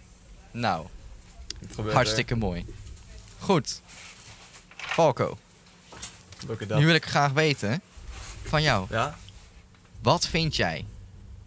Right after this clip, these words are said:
Speaker 1: van de Nintendo Switch?
Speaker 2: Eh, ja, een f-, ik heb dat ding niet.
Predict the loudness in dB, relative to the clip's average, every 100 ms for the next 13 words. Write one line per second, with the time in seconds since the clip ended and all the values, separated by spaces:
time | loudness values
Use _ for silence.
0 | -20 -20 -14 0 0 2 0 0 -6 -4
1 | 0 0 2 0 2 -2 -2 -2 -2 -2
2 | -4 -12 -14 -20 -20 -20 -20 -20 -20 -20
3 | -20 -20 -20 -20 -20 -20 _ -2 2 2
4 | 2 0 -2 -10 -20 -20 -20 _ -4 2
5 | 2 2 -2 -10 -20 -20 -20 -20 -16 -4
6 | -2 0 -2 -6 -16 -20 -20 -20 -20 -20
7 | -14 0 2 2 0 0 -2 -4 -8